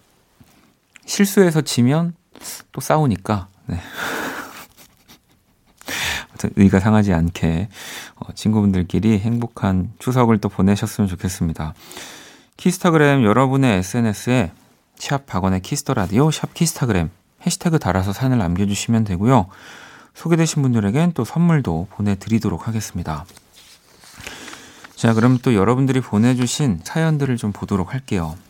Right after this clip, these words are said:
음, 일육구팔 친구가요. "라디오 듣고 있는 중삼입니다. 요즘 코로나 때문에 아버지께서 독서실 운영을 못해서 고생이 많으세요.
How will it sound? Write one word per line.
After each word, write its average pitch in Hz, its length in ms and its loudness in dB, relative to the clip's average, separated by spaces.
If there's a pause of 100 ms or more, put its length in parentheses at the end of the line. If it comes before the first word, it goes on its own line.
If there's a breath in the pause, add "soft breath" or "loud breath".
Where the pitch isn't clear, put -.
(1600 loud breath)
음, 120 280 2
일육구팔 175 760 4
친구가요. 95 800 0 (280 loud breath)
"라디오 104 340 0
듣고 127 260 0
있는 123 180 4
중삼입니다. 110 920 0 (640 soft breath)
요즘 110 240 2
코로나 165 340 0
때문에 101 600 0 (500 soft breath)
아버지께서 104 720 -2
독서실 117 680 -2
운영을 110 340 6
못해서 85 800 -4
고생이 107 360 -2
많으세요. 82 600 -4